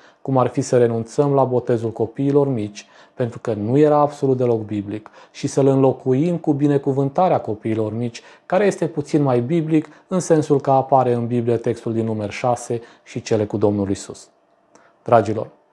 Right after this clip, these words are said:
unii dintre voi sunteți poate baptiști, alții penticostali, alții ortodoxi, catolici sau de orice altă confesiune. Dar mai presus de orice confesiune, sunteți creștini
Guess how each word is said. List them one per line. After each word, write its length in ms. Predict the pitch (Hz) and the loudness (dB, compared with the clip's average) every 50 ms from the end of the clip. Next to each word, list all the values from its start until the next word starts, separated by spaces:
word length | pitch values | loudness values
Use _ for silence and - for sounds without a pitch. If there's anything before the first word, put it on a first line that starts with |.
| _ - | _ -4
unii 280 | 151 143 139 143 139 | -2 0 2 2 2
dintre 280 | 127 131 127 - 127 123 | 2 0 -2 0 0 0
voi 220 | 117 120 135 131 | 2 2 2 0
sunteți 320 | 131 - 120 - 117 - - | 0 -2 -6 -8 -6 -4 -2
poate 220 | 123 117 - - | -2 -2 -2 -2
baptiști, 600 | 107 117 113 110 - - - 104 92 - - _ _ _ _ _ - | 0 0 0 -2 -2 -8 -10 -10 -10 -12 -16 _ _ _ _ _ -4
alții 280 | - 113 113 - - | -2 -2 -2 -2 -4
penticostali, 840 | 117 - 117 110 - 101 - 107 101 - - - 123 120 120 117 117 - - - - _ | -4 -2 -4 -4 -4 -6 -4 -6 -6 -4 0 4 4 4 4 2 -2 -8 -16 -20 -20 _
alții 340 | - 123 117 117 113 - 120 | -2 0 0 0 0 0 -2
ortodoxi, 680 | 110 101 - - 107 101 104 120 120 123 117 120 - - | -2 -2 -2 -6 -6 -2 2 4 4 4 4 2 -4 -10
catolici 540 | - 104 104 - - 117 120 120 117 113 113 | -8 -8 -6 -4 0 0 2 2 0 0 -4
sau 180 | - 120 113 | -2 -2 -2
de 100 | 110 117 | 0 2
orice 340 | 127 139 143 135 139 - 139 | 2 2 2 0 0 -2 0
altă 220 | 131 123 117 120 | 0 0 0 -4
confesiune. 680 | 113 - 117 107 - 113 104 - - 110 107 101 - - _ _ - - - _ - | -6 -6 -6 -8 -8 -10 -10 -8 -8 -8 -8 -8 -12 -16 _ _ -20 -20 -20 _ -2
Dar 160 | 123 120 117 | 0 2 2
mai 180 | 117 117 113 117 | 2 2 0 0
presus 520 | - - 113 113 - - 151 160 165 160 | 0 -2 -2 -2 -2 0 2 2 2 2
de 120 | 156 160 | 4 4
orice 340 | 156 151 151 143 147 - 147 | 6 6 6 4 2 -2 -4
confesiune, 840 | - 143 135 131 - 135 123 - - - 135 131 131 127 127 123 - - _ _ _ | -2 -2 -2 -2 -2 -6 -6 -6 -4 -4 -2 -2 -2 -2 -4 -6 -8 -12 _ _ _
sunteți 600 | - - - - 131 135 131 131 135 127 - - | -20 -16 -8 -2 0 0 0 0 -2 -4 -4 -4
creștini 680 | - - 123 120 - - - - - 120 107 101 104 | -2 2 2 2 2 0 -6 -4 -2 -2 -2 -2 -4